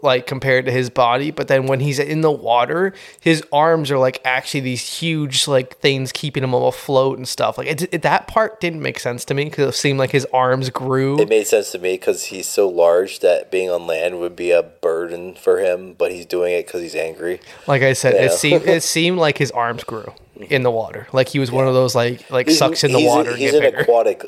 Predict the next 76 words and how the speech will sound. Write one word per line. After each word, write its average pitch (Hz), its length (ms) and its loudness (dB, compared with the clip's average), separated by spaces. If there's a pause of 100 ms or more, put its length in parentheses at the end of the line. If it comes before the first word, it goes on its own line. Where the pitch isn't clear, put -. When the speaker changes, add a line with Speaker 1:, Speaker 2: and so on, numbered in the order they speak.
Speaker 2:
he's 110 220 -6
an 104 80 -2
aquatic 101 480 2
beast, - 320 -14
technically 165 300 -6 (160)
Speaker 1:
Yes. - 80 -8
Speaker 2:
speaking. - 440 -12 (540)
So - 140 -4
it - 120 -4
Speaker 1:
Like 113 80 -2
I - 40 -2
Speaker 2:
makes 185 140 2
Speaker 1:
said, 127 140 -2
Speaker 2:
more 110 160 4
sense 240 280 0
Speaker 1:
that, - 60 -8
Speaker 2:
that - 100 -2
he 247 40 -2
Speaker 1:
I'd 262 160 4
say 269 140 2
the 196 100 2
arms, 147 320 2
you 165 140 -2
know, 165 80 6
I 147 120 2
will 143 140 4
say 135 140 0
that 120 160 -2
the 151 100 2
arms 147 300 2
were 139 80 -2
definitely 131 420 2
the, 120 300 2
the 147 80 4
one 139 280 2
thing 147 200 6
I 135 40 6
Speaker 2:
Yeah. 123 60 4
Speaker 1:
could 113 100 -2
say 135 200 2
I 127 80 4
did 135 160 -2
not 135 160 2
Speaker 2:
I 151 60 -2
don't, 139 120 4
Speaker 1:
enjoy. 120 160 0
Speaker 2:
I 127 160 6
don't, 117 160 0
but 120 140 2
I 151 260 4
don't 147 180 2
mind 117 220 2
it 110 140 -4
'cause 117 140 0
I'm 107 180 2
used 117 240 -6
to 90 120 -4
it. 240 920 0
<laughs> - 40 -8
Speaker 1:
Other 190 220 4
than 165 160 0
that, 143 240 0
though, 160 220 4
like 135 120 4
I 135 60 4
said, 127 240 0
I'll 127 160 2
give 131 140 0
it 120 80 2
an 120 100 -2
eight 120 160 0
point 123 220 -4
five 123 260 2
to 123 100 0
a 120 40 2
nine 113 360 -4